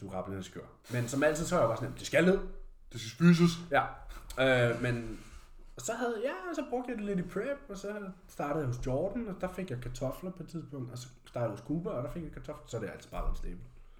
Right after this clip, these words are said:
Speaker 2: Ja.
Speaker 1: Nu er jeg så gået fra, du ved, de kartofler, kartofler over til steak fries igen.
Speaker 2: Ja.
Speaker 1: Øko.
Speaker 2: Mm.
Speaker 1: Og hvis jeg er fancy, så bliver det lige sweet potato fries, den får frosten.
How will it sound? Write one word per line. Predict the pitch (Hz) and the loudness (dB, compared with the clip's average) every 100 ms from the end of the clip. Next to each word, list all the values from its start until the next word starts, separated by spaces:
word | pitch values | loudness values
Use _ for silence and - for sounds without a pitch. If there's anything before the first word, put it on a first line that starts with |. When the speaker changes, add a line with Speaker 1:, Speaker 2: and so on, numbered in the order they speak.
| - | -10
Speaker 2:
Ja. | 127 117 - - - - - | -4 -2 -4 -12 -16 -16 -4
Speaker 1:
Nu | 135 185 254 254 - - - - - - | 4 10 10 10 6 -4 -16 -20 -20 -4
er | 156 | 4
jeg | 147 | 4
så | 139 139 | 4 0
gået | 143 127 117 113 | 0 2 0 -2
fra, | - 95 87 87 | -6 -8 -8 -14
du | - | -14
ved, | 95 - - | -14 -14 -20
de | 87 - - - - - - - - - - | -20 -20 -20 -20 -20 -16 -14 -12 -12 -14 -12
kartofler, | - 143 185 269 | -4 -2 -2 -4
kartofler | - 220 208 214 | -4 -2 0 0
over | 180 139 135 135 | 0 0 0 -2
til | 156 139 135 131 | -2 -2 -2 -6
steak | - - 95 | -12 -10 -10
fries | - 95 76 - - | -10 -10 -10 -12 -14
igen. | 92 - - - - | -14 -16 -20 -18 -4
Speaker 2:
Ja. | 107 - - _ _ - _ _ _ _ - - | -4 -4 -14 _ _ -20 _ _ _ _ -12 -2
Speaker 1:
Øko. | 131 123 - - - | 0 0 -6 -14 -10
Speaker 2:
Mm. | 117 107 104 101 - _ _ _ - | -8 -6 -8 -12 -20 _ _ _ 0
Speaker 1:
Og | 120 120 | 4 4
hvis | 123 123 | 4 0
jeg | 117 107 107 | 0 0 0
er | - | -2
fancy, | - 156 165 180 - | -2 -2 -2 -6 -6
så | 135 | -8
bliver | 131 123 | -4 -4
det | 107 | -4
lige | 101 | -8
sweet | - 101 | -8 -10
potato | - - - | -10 -12 -12
fries, | - - - | -14 -18 -20
den | - | -20
får | - - | -20 -10
frosten. | - - | -10 -8